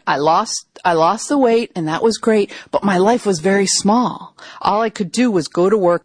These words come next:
and study. I took chemistry all by itself. I got an A in chemistry, so I can do it.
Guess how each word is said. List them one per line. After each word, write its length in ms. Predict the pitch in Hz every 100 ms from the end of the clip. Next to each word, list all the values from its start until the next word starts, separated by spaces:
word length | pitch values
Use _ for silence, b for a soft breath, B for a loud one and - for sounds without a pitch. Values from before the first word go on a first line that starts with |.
| -
and 240 | 175 165
study. 500 | - - 175 170 165 180
I 80 | 165
took 320 | 185 - -
chemistry 520 | - 143 143 - - -
all 140 | 180
by 160 | 190 190
itself. 420 | 180 - - - B B
I 120 | - 180
got 180 | 196
an 140 | 175 151
A 180 | 196 277
in 120 | 285
chemistry, 560 | 240 202 190 - 185 196
so 200 | - -
I 160 | 262 285
can 200 | 269 247
do 240 | 403 453
it. 140 | -